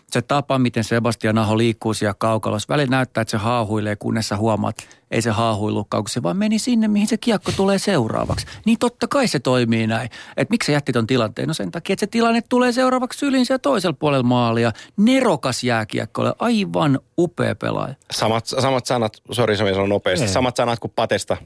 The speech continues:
Speaker 2: Eli tota,
Speaker 1: Tätä kahdeksankymmentä
Speaker 2: näitä
Speaker 1: maalia.
Speaker 2: Ei, kun näitä,
Speaker 1: <laughs>
Speaker 2: näitä, näitä molempia jätkiä yhdistää sellainen juttu, että, että Patrick Laine lähti N H L maalintekijäksi ja syksyllä iso media Pohjois-Amerikassa sanoi, että pystyykö tää? No se pystyy.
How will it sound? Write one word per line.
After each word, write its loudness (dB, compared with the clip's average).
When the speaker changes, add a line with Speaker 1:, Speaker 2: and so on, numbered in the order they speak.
Speaker 2:
Eli 2
tota, 0
Speaker 1:
Tätä -4
kahdeksankymmentä -2
Speaker 2:
näitä 2
Speaker 1:
maalia. 0
Speaker 2:
Ei, 2
kun 2
näitä, 2
Speaker 1:
<laughs> -4
Speaker 2:
näitä, 0
näitä 0
molempia 0
jätkiä 0
yhdistää 0
sellainen 0
juttu, -2
että, 0
että -2
Patrick 0
Laine 2
lähti 0
N 0
H 0
L 2
maalintekijäksi 0
ja 2
syksyllä 0
iso 0
media 2
Pohjois-Amerikassa 0
sanoi, 2
että -2
pystyykö -2
tää? -6
No 0
se 0
pystyy. -2